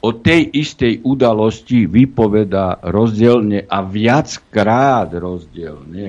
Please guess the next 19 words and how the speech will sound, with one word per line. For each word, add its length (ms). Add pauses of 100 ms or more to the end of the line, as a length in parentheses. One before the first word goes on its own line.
e, 40 (1400)
pre 160
mňa 240
nemá 480
žiadnu 640
hodnotu. 560
Každý 320
profesionálny 880
sudca, 880
hej, 320
e, 60 (500)
nemôže 960
a 160
nesmie, 720
hej, 240
uveriť 560
takejto, 960 (300)
e, 40 (440)
výpovedi. 1120